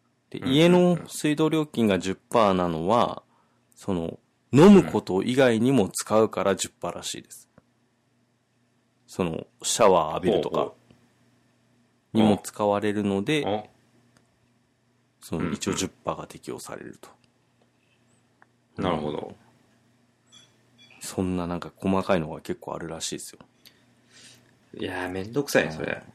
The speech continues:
Speaker 1: コンビニも最近、あの、イートインスペースってあるじゃないですか。
Speaker 2: うんうん。
Speaker 1: 持ち帰ると八パーなんですけど、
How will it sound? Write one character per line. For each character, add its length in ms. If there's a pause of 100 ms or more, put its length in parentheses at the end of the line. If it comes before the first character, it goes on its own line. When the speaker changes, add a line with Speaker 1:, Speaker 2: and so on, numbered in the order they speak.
(140)
Speaker 1:
コ 180
ン 140
ビ 120
ニ 100
も 280
最 260
近、 180
あ 40
の、 120
イ 180
ー 40
ト 140
イ 80
ン 120
ス 120
ペ 120
ー 40
ス 100
っ 20
て 100
あ 40
る 60
じ 60
ゃ 40
な 20
い 40
で 40
す 80
か。 140 (1500)
Speaker 2:
う 60
ん 40
う 40
ん。 360
Speaker 1:
持 240
ち 160
帰 320
る 100
と 100
八 280
パ 180
ー 20
な 100
ん 60
で 60
す 100
け 100
ど、 400